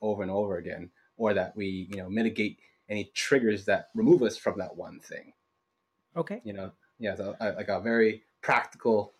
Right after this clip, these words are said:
Speaker 1: um, mm, takeaway tying to that one thing. So
Speaker 2: Okay,
Speaker 1: that
Speaker 2: sure. So I'm a
Speaker 1: I
Speaker 2: big
Speaker 1: want
Speaker 2: fan of trying to keep things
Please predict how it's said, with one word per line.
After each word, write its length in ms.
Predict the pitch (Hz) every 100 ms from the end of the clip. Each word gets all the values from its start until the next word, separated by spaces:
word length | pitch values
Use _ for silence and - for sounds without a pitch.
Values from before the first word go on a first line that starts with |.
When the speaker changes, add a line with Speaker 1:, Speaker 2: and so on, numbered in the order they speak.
| _ _ _ -
Speaker 1:
um, 560 | 95 92 90 87 87 - _ _ _ _ _ - 104 -
mm, 340 | 107 92 90 87 _ -
takeaway 520 | 117 - 92 92 92 - _ _ -
tying 300 | 110 98 98
to 80 | 95
that 140 | 90
one 260 | 92 92 92
thing. 380 | 104 92 98 - _ _
So 80 | 190
Speaker 2:
Okay, 120 | 190
Speaker 1:
that 120 | 196 190
Speaker 2:
sure. 240 | 190 -
So 180 | - 151
I'm 160 | 147 165
a 60 | 170
Speaker 1:
I 60 |
Speaker 2:
big 100 | 233
Speaker 1:
want 120 | 123
Speaker 2:
fan 180 | 180 160
of 160 | 143 - _ _ _
trying 240 | - 151 135
to 80 | 127
keep 240 | 139 -
things 280 | 139 123